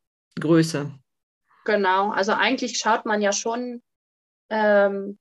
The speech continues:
Speaker 2: ja, wie viele Aufrufe hat man pro Monat oder wie viele Follower halt. Und da hat man schon einen, dann einen kleinen Spielraum, den man angeben kann oder der da, ähm, ja, plausibel ist, sag ich mal.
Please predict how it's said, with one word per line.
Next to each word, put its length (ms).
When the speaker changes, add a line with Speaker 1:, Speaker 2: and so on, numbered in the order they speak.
Speaker 2:
ja, 240
wie 120
viele 260
Aufrufe 460
hat 200
man 220
pro 480
Monat 420
oder 220
wie 80
viele 300
Follower 420
halt. 300
Und 160
da 160
hat 160
man 160
schon 180
einen, 260
dann 260
einen 240
kleinen 260
Spielraum, 640
den 140
man 160
angeben 400
kann 280
oder 200
der 260
da, 300
ähm, 680
ja, 340
plausibel 520
ist, 260
sag 220
ich 160
mal. 380